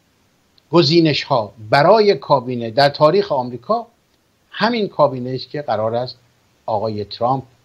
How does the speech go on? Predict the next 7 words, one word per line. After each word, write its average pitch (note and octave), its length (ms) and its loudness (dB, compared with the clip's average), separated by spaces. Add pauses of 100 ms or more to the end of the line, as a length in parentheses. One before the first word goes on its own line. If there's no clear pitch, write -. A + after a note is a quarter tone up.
(160)
تشکیل - 400 -8
بدهد. E2+ 140 -20 (2000)
و C#3 60 -2
من F3 180 4
امیدوار F3+ 400 6
هستم A2+ 420 -4
که A#2 280 -12